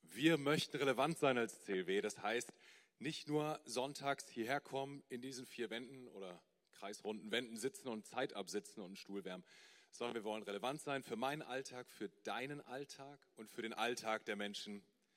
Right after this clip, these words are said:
in der Stadt hier. Wir wollen uns Gedanken machen, was bedeutet Kirche für verschiedene Nationen, für Generationen, für Menschen von verschiedenen sozialen Stand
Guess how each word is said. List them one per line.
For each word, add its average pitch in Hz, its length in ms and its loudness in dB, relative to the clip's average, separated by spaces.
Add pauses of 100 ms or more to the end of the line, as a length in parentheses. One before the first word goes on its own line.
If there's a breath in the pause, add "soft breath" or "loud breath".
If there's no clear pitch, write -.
(200 soft breath)
in 101 160 -8
der 95 100 -4
Stadt - 400 -4
hier. 87 260 -4
Wir - 520 -20
wollen 101 160 0
uns 101 180 -8
Gedanken 127 360 -2
machen, 113 260 -6
was 110 140 -6
bedeutet 117 420 0
Kirche 120 680 2
für 120 360 0
verschiedene 120 380 -4
Nationen, 120 680 -2
für 107 180 -6
Generationen, 113 840 -2
für - 140 -10
Menschen 110 400 -6 (680 loud breath)
von 101 280 -2
verschiedenen 117 440 -4
sozialen 113 500 -2
Stand 113 540 -4